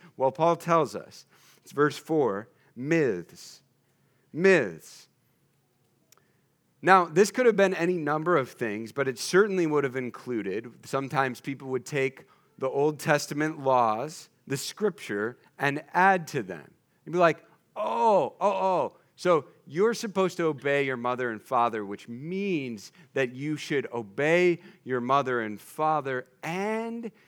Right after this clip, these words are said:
you should obey your aunt and uncle every time they tell you to do every little thing." And, but,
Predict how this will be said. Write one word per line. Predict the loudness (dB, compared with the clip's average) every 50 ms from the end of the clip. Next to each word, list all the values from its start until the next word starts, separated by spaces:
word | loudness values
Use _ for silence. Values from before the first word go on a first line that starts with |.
| _ -12
you | -8 -6 -6 -6
should | -4 -4 -2 0
obey | 0 -2 0 -2 -2 0 0 0
your | -2 -2 -2
aunt | -4 -4 -4
and | -4
uncle | -6 -6 -6 -8 -12 -8 -6
every | -8 -6 -6 -8 -10
time | -8 -8 -6 -6 -4 -6
they | -6 -8
tell | -6 -6 -6 -6
you | -6 -8
to | -10 -10
do | -10 -10 -10 -10 -8
every | -8 -8 -6 -4 -4 -4
little | -2 -4 -4
thing." | -4 -6 -6 -6 -6 -10 -18 -8 -6
And, | -6 -2 0
but, | 0 0 0 -2